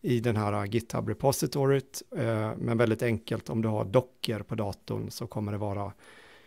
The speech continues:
stort sett ett kommando, eh, en t-, en rad i din terminal och det står hur du ska göra. Det är Docker, eh, compose up, eh, sla-, eh, streck, streck build.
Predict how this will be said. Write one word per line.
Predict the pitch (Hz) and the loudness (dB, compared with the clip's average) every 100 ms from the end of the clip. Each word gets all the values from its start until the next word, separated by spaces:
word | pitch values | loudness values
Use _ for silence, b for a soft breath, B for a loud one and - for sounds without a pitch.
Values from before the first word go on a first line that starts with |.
| b b b b b b _ | b b b b b b _
stort | - - 127 - | -2 2 2 2
sett | 131 123 | 0 0
ett | 110 | -4
kommando, | - 120 107 113 107 110 110 B B B | 0 2 4 4 2 0 -6 B B B
eh, | 131 110 104 101 B B | 0 2 0 -4 B B
en | 135 117 110 - | 2 4 2 -2
t-, | - - | -10 0
en | 131 123 113 | 4 6 6
rad | 110 107 107 107 | 6 4 4 2
i | |
din | 107 101 | 0 -2
terminal | 107 104 104 104 98 110 - - | -2 0 2 0 0 -8 -12 -8
och | 131 | -4
det | 104 | -4
står | - 107 101 | -2 -4 -4
hur | 104 | -4
du | 98 | -4
ska | 113 | -4
göra. | 107 104 107 110 | -4 -4 -4 -6
Det | 104 | -6
är | 107 | -4
Docker, | 107 107 - 110 107 107 - _ | -4 -4 -4 -6 -6 -8 -14 _
eh, | 117 107 | -6 -6
compose | 104 - - 113 104 - - - | -6 -6 -2 -2 -2 -4 -4 -2
up, | 101 - - - | -4 -6 -16 -8
eh, | 110 104 110 - - - 233 _ - | -6 -4 -8 -12 -16 -20 -20 _ -10
sla-, | - 127 - - | -4 -2 -2 -2
eh, | 120 143 | -4 -4
streck, | - 127 117 | -2 0 0
streck | - 113 - | 0 -2 -2
build. | 104 123 110 95 | 2 4 4 2